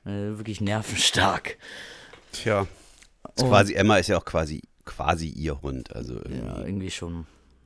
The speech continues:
Speaker 2: Mehr
Speaker 1: Mama
Speaker 2: oder
Speaker 1: und Emma
Speaker 2: weniger.
Speaker 1: Connection sind, ist schon um einiges stärker als, äh,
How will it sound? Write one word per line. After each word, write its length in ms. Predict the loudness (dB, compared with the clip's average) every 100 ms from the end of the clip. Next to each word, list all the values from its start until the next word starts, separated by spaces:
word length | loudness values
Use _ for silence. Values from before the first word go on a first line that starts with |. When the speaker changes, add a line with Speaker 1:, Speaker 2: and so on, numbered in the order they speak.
| -12 -4
Speaker 2:
Mehr 100 | 0
Speaker 1:
Mama 120 | 0
Speaker 2:
oder 40 | -2
Speaker 1:
und 80 | -2
Emma 160 | -4
Speaker 2:
weniger. 120 | -4
Speaker 1:
Connection 440 | -4 -6 -6 -6 -6
sind, 380 | -6 -8 -8 -10
ist 160 | -10 -8
schon 260 | -8 -8
um 120 | -8
einiges 320 | -8 -8 -8 -10
stärker 400 | -10 -10 -10 -12
als, 380 | -12 -12 -10 -10
äh, 180 | -10